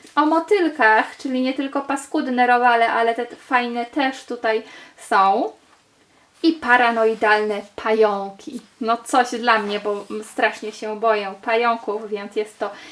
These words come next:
dział dla mnie. Ten dział przeczytałyśmy od deski do deski. Bardzo dokładnie. To jest straszne.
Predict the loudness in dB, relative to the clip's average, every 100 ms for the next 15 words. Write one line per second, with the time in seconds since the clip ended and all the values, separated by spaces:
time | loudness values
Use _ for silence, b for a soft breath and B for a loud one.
0 | B 2 4 4 4 2 2 -6 -8 -4
1 | -4 2 2 2 -2 -6 0 2 0 -2
2 | -4 -2 -2 -2 -2 -6 -12 -6 -4 -4
3 | -8 -12 -8 -8 -8 -12 B B B 2
4 | 6 6 2 -2 -2 -4 -2 0 0 0
5 | -4 -4 -4 -6 _ B B B B B
6 | B _ 6 6 4 0 -8 -20 -8 -6
7 | -4 -6 -14 -14